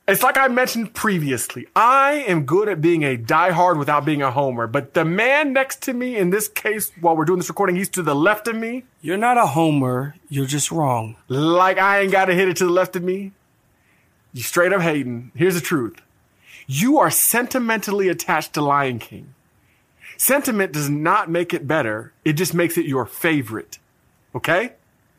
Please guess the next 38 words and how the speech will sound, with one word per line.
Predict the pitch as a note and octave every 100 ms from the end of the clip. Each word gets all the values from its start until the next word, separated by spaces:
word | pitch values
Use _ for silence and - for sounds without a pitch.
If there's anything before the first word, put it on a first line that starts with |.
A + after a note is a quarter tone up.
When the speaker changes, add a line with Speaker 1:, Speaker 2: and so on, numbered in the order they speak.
| - -
Speaker 1:
I | D#3+
need | G#3+ G#3+
you | F#3+
to | F3
understand | D3 - C#3 A2
that. | A2 B1+ _ - - -
Toy | - C4 C#4+
Story | C#4 A#3+
is | F#3
the | D#3+
better | C3+ A2 F#3 G#3 A3
movie | G#3 E3+ D#3+ C#3+ D3 D3+
as | B2+
far | - F3+ D#3+
as | C#3+
production | - A2+ G#2+ B2+ D3 -
is | A#3+
concerned, | - C4 C#4 C4 C#4 - _ _ _ _ _ _ -
as | D#3+
far | - F3+ D#3+ D3
as | C#3 - _ -
the | C#3
way | C3+ D3
that | C#3+ C3
it's | A#2
designed | - B2+ B2+ D3+ F3 F#3+
and | F#3+ C3
laid | B2 A#2+
out | B2 F3+ A3+
is | G#3+
concerned, | - B3 - C4 C4+
and | G3 F#3
the |
way | C#3+ F#3+
that | F#3+
it | F3
was | -
presented | C#3 G#2+ C3+ C#3+ D3